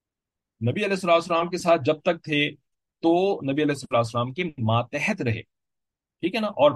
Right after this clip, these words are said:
فل جو ہے وہ سپورٹ کرتے رہے، ہر طریقے سے سپورٹ کرتے رہے، لیکن نبی علیہ الصلوۃ والسلام کے دنیا میں جانے کے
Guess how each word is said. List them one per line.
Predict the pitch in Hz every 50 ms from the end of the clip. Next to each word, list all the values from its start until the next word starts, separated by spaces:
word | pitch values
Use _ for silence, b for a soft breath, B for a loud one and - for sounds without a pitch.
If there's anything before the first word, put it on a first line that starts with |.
| - - _ _ - -
فل | - 240 - 254 233 170
جو | 170 160
ہے | 156
وہ | 147 151 143
سپورٹ | 143 139 120 131 131 131 127
کرتے | - 120 110 107 110
رہے، | 110 110 104 101 -
ہر | 175 175 170 -
طریقے | 165 156 165 165 170 165 156
سے | 156 147
سپورٹ | 131 135 120 127 120 117 113
کرتے | 110 98 107 107
رہے، | 104 101 - B B B B -
لیکن | 151 165 185 185
نبی | 170 170 185
علیہ | 202 196 180
الصلوۃ | 170 - 156
والسلام | 143 151 - 156 156 160 165
کے | 170 156 127 123
دنیا | 131 139 151 151 156
میں | 147 120
جانے | 113 117 123 127 127
کے | 117 117